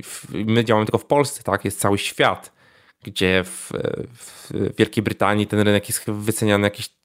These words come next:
tryliony, e, dolarów, tam funtów, tak? To jest chyba największy rynek na świecie. Te ubezpieczenia to jest, to jest naprawdę potężna, potężna branża. E, więc warto rozważyć takie branże,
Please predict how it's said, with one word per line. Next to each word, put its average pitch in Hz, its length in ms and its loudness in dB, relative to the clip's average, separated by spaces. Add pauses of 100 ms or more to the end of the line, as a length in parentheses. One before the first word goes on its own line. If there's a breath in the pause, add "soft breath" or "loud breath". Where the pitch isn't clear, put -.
(160)
tryliony, 123 920 4 (720 soft breath)
e, 107 220 -4 (140)
dolarów, 101 840 2
tam - 200 -6
funtów, 113 600 0
tak? - 240 0
To - 160 -8
jest - 160 -8
chyba 95 120 0
największy 95 360 2
rynek 98 200 0
na 98 80 2
świecie. - 420 0 (760 loud breath)
Te - 80 0
ubezpieczenia 101 460 0
to 104 80 4
jest, - 400 0
to 101 60 -2
jest 98 100 -2
naprawdę 98 460 0 (260)
potężna, 104 720 2 (140)
potężna 101 380 0
branża. 98 340 2 (680 loud breath)
E, 101 360 4
więc 147 680 0 (220)
warto 185 460 0
rozważyć 185 360 2
takie 117 160 -2
branże, 101 280 2